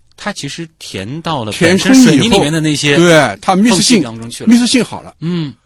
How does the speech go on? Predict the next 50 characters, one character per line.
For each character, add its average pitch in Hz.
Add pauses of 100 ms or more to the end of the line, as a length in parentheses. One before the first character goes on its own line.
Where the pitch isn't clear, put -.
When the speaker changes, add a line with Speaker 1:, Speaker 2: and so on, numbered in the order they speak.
(160)
Speaker 2:
密 214
实 262
性 226 (140)
好 -
了， 98
那 110
么 113
它 110 (160)
抗 165
压 160
性 156
好 -
了。 - (220)
Speaker 1:
嗯。 110 (200)
Speaker 2:
抗 196
渗 208
性 165
好 -
了， - (360)
其 -
他 165
都 139
都 143
好 - (100)
了。 156
Speaker 1:
啊， 123
这 160
个 147
东 139
西 131
其 -
实 135
我 113
们 180
需 196
要， 175
Speaker 2:
而 -
且 151
呢， 143
它 165
可 156
以 147
提 135
高 143
它 151
的 131
早 92
期 -
强 -
度。 -